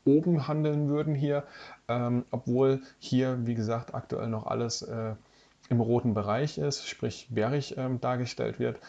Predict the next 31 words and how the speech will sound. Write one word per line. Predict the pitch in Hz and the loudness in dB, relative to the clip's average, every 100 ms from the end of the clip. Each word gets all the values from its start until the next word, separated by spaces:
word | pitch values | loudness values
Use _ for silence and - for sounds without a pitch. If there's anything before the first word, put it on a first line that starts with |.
| - - - | -20 -12 -2
Liegt | 101 151 - | 4 4 2
allerdings | 135 127 127 123 | -4 -2 0 0
auch | - - | -2 -4
daran, | 107 110 120 110 | -2 -2 -2 -2
wie | 107 | -2
gesagt, | 101 110 - | -4 -6 -4
es | 101 | -4
ist | 135 123 - - | -2 -2 -4 -14
hier | - 117 113 - | -4 -2 0 -2
alles, | 110 113 - 123 | -2 -2 -4 -4
ähm, | 113 113 - | -2 -2 -2
maximal | 104 107 - 107 101 107 107 - | -4 -2 -4 -4 -2 -4 -6 -6
im | 104 104 104 | -4 -4 -4
Ein-Stunden-, | - 92 95 - - 143 156 139 - - - | -6 -6 -6 -4 0 0 -2 -6 -8 -20 -12
äh, | 156 127 | -6 -4
Timeframe. | 120 120 117 - 117 110 - - - - - - | -4 -4 -4 -6 -6 -6 -8 -18 -20 -20 -20 -10
Und | - 107 | -4 0
hier | 107 107 | 0 0
oben, | 107 127 127 120 120 - | 2 4 4 4 2 -2
äh, | 110 110 104 | -6 -4 -4
wie | 101 | -4
gesagt, | 98 104 107 | -4 -6 -6
ist | - | -8
noch | 107 | -8
eine | 113 | -8
kurze | 104 110 - - | -8 -6 -6 -6
Übersicht | 104 95 90 - | -6 -8 -8 -8
aus | - 107 | -8 -8
dem | |
Vier-Stunden-Timeframe, | - - 101 101 - 92 104 - - - - 65 101 | -8 -8 -8 -8 -10 -12 -14 -14 -16 -16 -14 -10 -4
ja. | 156 | -4